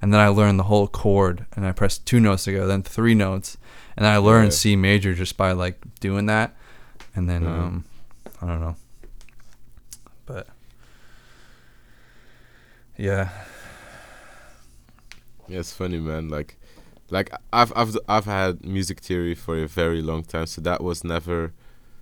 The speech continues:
Speaker 2: uh, an issue for me. So that really helped out a lot. Like,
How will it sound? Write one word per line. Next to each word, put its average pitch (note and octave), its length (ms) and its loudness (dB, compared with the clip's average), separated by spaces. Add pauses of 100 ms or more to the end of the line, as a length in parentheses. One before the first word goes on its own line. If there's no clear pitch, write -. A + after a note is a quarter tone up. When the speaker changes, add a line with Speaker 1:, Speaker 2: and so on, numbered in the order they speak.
(360)
Speaker 2:
uh, C#2+ 420 -8 (240)
an - 180 -10
issue F#2+ 280 -6
for G2 200 -6
me. G2+ 120 -2
So - 160 -8
that F#2+ 220 -2
really F#2 440 -2 (840)
helped G2 420 -2
out F2+ 220 0
a E2 80 -6
lot. F2 520 -4
Like, F#2 340 -4